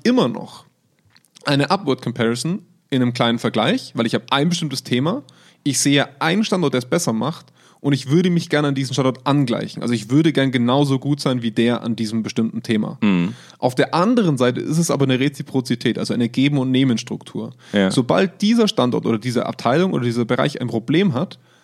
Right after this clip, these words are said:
Speaker 1: weiß er, ich stehe auch so ein bisschen vielleicht in dem seiner Schuld oder ich hab, der hat mal für, was für uns gemacht.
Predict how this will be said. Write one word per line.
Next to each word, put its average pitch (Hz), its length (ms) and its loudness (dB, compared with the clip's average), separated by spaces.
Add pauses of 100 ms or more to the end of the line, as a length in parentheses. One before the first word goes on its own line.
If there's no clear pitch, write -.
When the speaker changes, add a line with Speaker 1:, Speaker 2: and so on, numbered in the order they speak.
(580)
Speaker 1:
weiß 156 480 2
er, 143 440 0 (880)
ich - 460 0 (120)
stehe 123 240 0
auch 107 60 0
so 120 80 -4
ein - 20 -4
bisschen 123 200 -2
vielleicht 113 200 0
in 110 60 -2
dem 107 120 0
seiner 107 160 -2
Schuld 247 340 2
oder 120 200 2
ich - 180 -2
hab, 123 320 -4
der 117 100 2
hat 117 80 0
mal 120 100 0
für, - 240 -6
was 113 160 -2
für 117 60 -6
uns 196 180 0
gemacht. 156 300 0